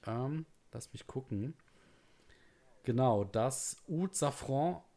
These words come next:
Eric Butterbau Florals.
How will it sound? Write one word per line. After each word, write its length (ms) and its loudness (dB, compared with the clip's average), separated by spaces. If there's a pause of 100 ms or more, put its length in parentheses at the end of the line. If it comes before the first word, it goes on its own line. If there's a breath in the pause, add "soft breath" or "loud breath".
(1300)
Eric 580 2 (400)
Butterbau 1040 4
Florals. 920 2